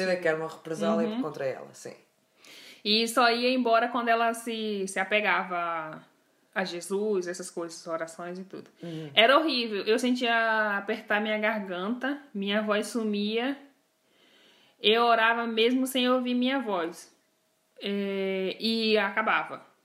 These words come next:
Speaker 2: Que é o caso de se você se apega a alguma coisa e conseguir se libertar, né?
Speaker 1: Sim,
Speaker 2: Claro.
Speaker 1: porque mais tarde ou mais cedo a pessoa vai conseguir se libertar.
Speaker 2: Sim, não vai ficar ali pra sempre.
Speaker 1: Sim, orando ou não.
Speaker 2: Você acha que vai, mas não vai
Speaker 1: Sim.
Speaker 2: ficar.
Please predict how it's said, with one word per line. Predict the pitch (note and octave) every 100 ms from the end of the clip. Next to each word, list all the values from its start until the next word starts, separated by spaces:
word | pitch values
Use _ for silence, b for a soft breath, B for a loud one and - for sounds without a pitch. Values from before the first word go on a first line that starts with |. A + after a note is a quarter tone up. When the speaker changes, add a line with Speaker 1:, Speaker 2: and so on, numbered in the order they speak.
| _ _ _ _ _ _
Speaker 2:
Que | - G#3+
é | A3+
o | D#4+
caso | D4+ C4+ B3+
de | A#3
se | A#3 A#3+
você | A#3 A#3
se | A#3
apega | A3+ A3 A3
a |
alguma | G#3+ A3+
coisa | A#3+ A3 A#3+ C#4
e | D4+ D4 C#4+ C4+ -
conseguir | C4+ - B3 B3 B3
se | -
libertar, | B3+ C4+ C#4+ C#4 A3
né? |
Speaker 1:
Sim, | G#3 E3
Speaker 2:
Claro. | -
Speaker 1:
porque | G3 G3
mais | G#3+ A#3
tarde | A3+ G3+
ou | F#3+
mais | F3+
cedo | F3 G3
a | F#3+
pessoa | F#3 F3
vai | E3+ F3+
conseguir | D#3 - C3+
se | -
libertar. | C3+ B2+ B2+
Speaker 2:
Sim, | B2 - D#4+ F4+ F4
não | E4+
vai | E4+ E4
ficar | F4+
ali | G#4+ D#4+
pra | G#3
sempre. | G#3 E3+ D#3+ D#3 E3
Speaker 1:
Sim, |
orando | D3 D3 D#3 E3
ou | E3
não. | C#3+
Speaker 2:
Você | G#3 A3 B3+ E4+
acha | D#4 F#4 F#4
que | D#4+
vai, | B3 A3
mas | A3+ A#3
não | B3 A#3+ A#3+
vai | A#3 A#3 A3+
Speaker 1:
Sim. | A3
Speaker 2:
ficar. | G#3 G#3 - D#3